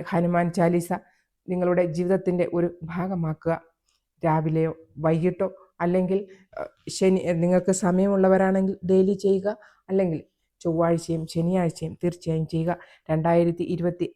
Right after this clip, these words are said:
ആറ് എന്ന് പറയുന്നത് സൂര്യൻ്റെ വർഷമാണ്. സൂര്യൻ്റെ റെമഡീസ് ചെയ്യുക. ഉദിച്ചു വരുന്ന സമയത്തോ ഒരു മണിക്കൂറിനകമോ സൂര്യദേവന്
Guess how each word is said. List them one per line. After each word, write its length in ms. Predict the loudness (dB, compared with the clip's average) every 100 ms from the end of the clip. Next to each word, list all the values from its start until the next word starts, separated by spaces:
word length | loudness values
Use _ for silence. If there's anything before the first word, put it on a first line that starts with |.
| 0
ആറ് 140 | 2 0 -2
എന്ന് 120 | 0
പറയുന്നത് 320 | 2 2 0 -4 -8
സൂര്യൻ്റെ 400 | -4 0 0 0
വർഷമാണ്. 460 | -4 -6 -4 -2 -4 -8 _ -10
സൂര്യൻ്റെ 440 | -2 0 0 -2 -6 -4
റെമഡീസ് 380 | -2 0 -2 -4 -4
ചെയ്യുക. 280 | -2 -2 -6 _ _ _ -6
ഉദിച്ചു 220 | -6 0 2
വരുന്ന 220 | 2 0 -4
സമയത്തോ 380 | -2 -2 -2 -4 -6 -4
ഒരു 120 | -2 -2
മണിക്കൂറിനകമോ 760 | -2 0 -2 -2 -2 -2 -2 -6 _ _ _ _ _ -2
സൂര്യദേവന് 580 | 0 2 2 0 -2